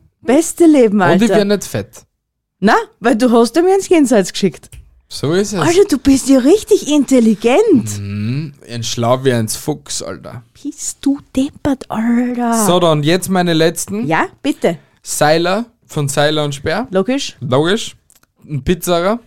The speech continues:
Speaker 1: Ja.
Speaker 2: Oder in Marco Pogo.
Speaker 1: Hm. Ach Gott.
Speaker 2: Ach
Speaker 1: Ach
Speaker 2: Gott.
Speaker 1: Gott.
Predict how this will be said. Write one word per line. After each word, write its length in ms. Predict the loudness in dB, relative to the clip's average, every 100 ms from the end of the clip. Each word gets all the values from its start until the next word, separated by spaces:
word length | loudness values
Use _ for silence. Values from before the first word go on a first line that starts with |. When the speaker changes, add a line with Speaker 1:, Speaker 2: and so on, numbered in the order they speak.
| _ _ _
Speaker 1:
Ja. 380 | -2 0 2 0 -2 _ 0
Speaker 2:
Oder 500 | 2 4 2 2 -2 _
in 140 | -6 0
Marco 300 | -2 -2 -4
Pogo. 400 | -2 -2 -4 -8 _ _ _ _ _ _ _ _ -2
Speaker 1:
Hm. 260 | 2 2 0 -8 -20 _ _ _ _ _ _ _ _ _ _ _ _ _ _ _ _ _
Ach 280 | -2 -2 -4 -2
Gott. 480 | 0 0 -2 -16 -16 _ _ _ -20 -20 _ _ _ -12 -6
Speaker 2:
Ach 200 | -6 0
Speaker 1:
Ach 180 | -2 2
Speaker 2:
Gott. 200 | 0 2
Speaker 1:
Gott. 580 | 2 2 -2 -14 -14